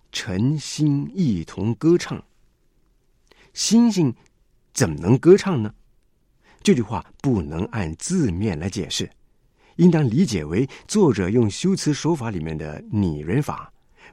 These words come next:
表达受造之物因为神的创造欢欣雀跃。弟兄姊妹，圣经里面用了很多很生动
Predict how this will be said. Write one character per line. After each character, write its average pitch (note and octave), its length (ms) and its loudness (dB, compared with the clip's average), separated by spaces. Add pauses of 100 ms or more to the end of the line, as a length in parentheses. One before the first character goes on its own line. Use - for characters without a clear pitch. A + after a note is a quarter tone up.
表 D#2+ 280 -4
达 F2+ 200 -6
受 C#3+ 380 0
造 G2 240 -4
之 C3+ 100 -6
物 D3+ 220 -4 (200)
因 F3+ 140 4
为 D3 140 2
神 C3 300 0
的 E3 80 2
创 D#3 420 -4
造 G#2 300 -6 (180)
欢 C#3+ 420 -4
欣 A2+ 380 -2
雀 G#2 260 -4
跃。 G2 240 -6 (1600)
弟 G2+ 120 -4
兄 F2 120 -4
姊 D#2 80 -10
妹， C#2+ 240 -14 (680)
圣 F#2 240 2
经 F#2+ 100 0
里 F#2+ 80 0
面 D2+ 220 -8
用 G2+ 160 0
了 E2 100 -4
很 D#2 400 -6
多 G2 260 -4
很 F2+ 220 -6
生 D#3 380 2
动 G#2 260 -2